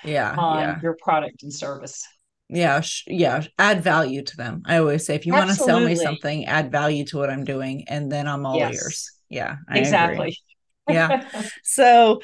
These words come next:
Speaker 1: so I think, you know, with what you do in marketing, especially with the education component, I think adding value is something that should probably come pretty naturally for your organization, you know, in terms of, you know, what you're promoting.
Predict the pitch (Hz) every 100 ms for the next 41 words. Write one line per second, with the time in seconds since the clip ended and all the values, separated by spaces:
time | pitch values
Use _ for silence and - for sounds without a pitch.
0 | - - _ - 285 233 240 277 285 285
1 | 277 240 196 196 208 240 208 220 185 208
2 | 175 160 160 226 - - 127 143 131 170
3 | 175 170 190 165 170 160 170 156 - 170
4 | 202 196 170 160 160 143 147 147 147 165
5 | 170 170 - 165 170 160 156 143 165 220
6 | 165 131 147 - 156 147 147 143 - 175
7 | - 151 156 156 151 - 165 160 185 165
8 | 135 160 - 131 135 - 143 135 127 131
9 | 139 131 127 131 151 - - 143 170 127
10 | 127 139 165 151 131 139 135 - 135 127
11 | 135 135 156 - 123 139 151 143 160 170
12 | 139 170